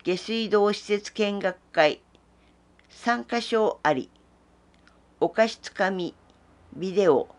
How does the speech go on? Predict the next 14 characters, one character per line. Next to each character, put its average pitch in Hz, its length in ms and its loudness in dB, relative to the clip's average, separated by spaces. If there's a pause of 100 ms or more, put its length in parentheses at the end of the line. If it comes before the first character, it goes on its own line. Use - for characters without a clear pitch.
(300)
下 151 120 0
水 233 340 -4
道 214 240 2
の 160 140 -2
仕 - 140 -10
組 151 200 -4
み 113 140 -8 (280)
上 143 380 4
映 135 300 0 (400)
な 180 180 -4
ど。 147 200 -6 (920)
た 233 120 2
だ 247 160 0
し、 208 400 -8